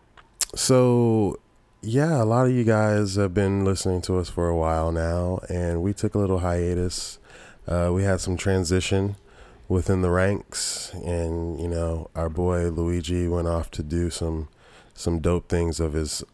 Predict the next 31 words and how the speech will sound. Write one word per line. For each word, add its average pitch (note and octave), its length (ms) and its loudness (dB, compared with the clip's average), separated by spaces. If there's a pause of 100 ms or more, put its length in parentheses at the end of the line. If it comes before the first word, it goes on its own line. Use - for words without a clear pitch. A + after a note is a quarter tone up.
of E2 120 -2
his D#2+ 160 -4
own. F2+ 440 0
So F2 180 -2
now G2 500 2 (480)
it's F2+ 160 -2
just F#2 180 0
myself G2 500 2
here, G#2+ 380 2 (400)
uh, F2 560 0 (240)
and F2 540 0
I'll F2 220 0
be F#2 140 0
joined F2 640 0 (400)
periodically G#2+ 680 4
by F2 640 2 (200)
various F#2 520 2
co-hosts, F2+ 800 -2 (580)
um, E2+ 220 0
that E2+ 220 0
pop E2+ 260 0
in F2 260 2
and, E2 520 -2
you F2 100 -4
know, D2+ 240 -2
provide E2 540 -2
their E2+ 300 0
awesome D#2+ 380 -4
insight D#2 440 -4
into E2+ 200 -6
things. F#2+ 520 -4